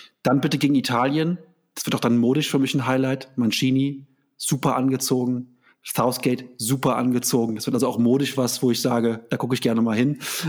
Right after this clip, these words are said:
Ähm, und das wäre einfach ein geiles, geiles Endspiel in Wembley. Ähm, würde so ein bisschen zumindest, ähm, die Wunde des deutschen Ausscheidens, ähm, ja, für mich reparieren. Und Dänemark, Tschechien, da bin ich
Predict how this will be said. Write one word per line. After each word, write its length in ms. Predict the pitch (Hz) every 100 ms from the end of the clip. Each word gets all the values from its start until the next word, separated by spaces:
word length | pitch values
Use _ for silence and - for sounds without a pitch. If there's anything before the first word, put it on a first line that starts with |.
| -
Ähm, 480 | 120 113 117 113 113 - -
und 200 | - 117
das 120 | 113
wäre 120 | - -
einfach 180 | -
ein 120 | 101 101
geiles, 460 | 110 107 - -
geiles 280 | 123 117 110
Endspiel 280 | 120 - 120
in 140 | 107
Wembley. 380 | 107 117 120 120 - - -
Ähm, 320 | 120 110 107 107 - -
würde 160 | 135 139
so 80 |
ein 160 | 147 139
bisschen 480 | 147 165 - 156 131
zumindest, 640 | 135 123 123 131 127 -
ähm, 360 | 123 117 117 110
die 180 | 117 113
Wunde 320 | 127 127 117
des 200 | 110 -
deutschen 360 | 113 113 -
Ausscheidens, 800 | 107 117 - 113 110 104 - - 117
ähm, 320 | 104 107 104 - - - _ _ _ -
ja, 260 | 117 107
für 160 | - 113
mich 240 | 127 -
reparieren. 500 | 127 123 113 135 151
Und 160 | 131 135
Dänemark, 360 | 180 180 156
Tschechien, 360 | - 196 202 156
da 80 | 131
bin 140 | 143
ich 340 | 147 - -